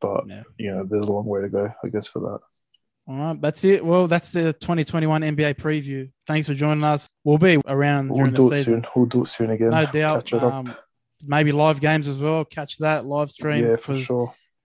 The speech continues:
Speaker 2: i-, in our, obviously here in Australia, it suits us, you know, on the
Speaker 1: Mm,
Speaker 2: weekend. So
Speaker 1: definitely.
Speaker 2: yeah, man. Amadi, thanks, bro. Appreciate you joining us.
Speaker 1: Anytime, bro. Catch you soon.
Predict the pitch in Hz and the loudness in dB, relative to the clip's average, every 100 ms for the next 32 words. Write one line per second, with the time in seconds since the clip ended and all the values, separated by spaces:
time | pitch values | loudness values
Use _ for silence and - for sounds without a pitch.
0 | _ 156 147 156 151 156 156 147 127 143 | _ -8 -8 -6 -2 2 2 2 -2 -8
1 | 135 143 147 143 - - 147 143 135 - | -8 -6 -4 -4 -4 -4 -2 -2 -4 -4
2 | 147 - 151 151 - _ 139 135 135 131 | -6 -4 -6 -6 -16 _ -10 -8 -6 -4
3 | 131 131 120 156 - - 127 123 156 - | -2 0 0 -6 -14 -14 -10 -2 0 -2
4 | 120 120 117 - 180 190 190 208 165 160 | -4 -6 -8 -2 2 2 2 -2 -2 -2
5 | 175 156 160 160 - 160 160 135 _ - | 0 -2 -2 -4 -2 -2 -2 -4 _ -6
6 | 147 160 143 135 147 143 143 131 127 127 | -2 -2 -2 -2 -4 -2 -2 2 2 4
7 | 139 131 143 151 139 - 131 - 143 139 | 2 4 2 2 -2 -10 -18 -2 -2 -2
8 | - 139 123 | -4 -2 -4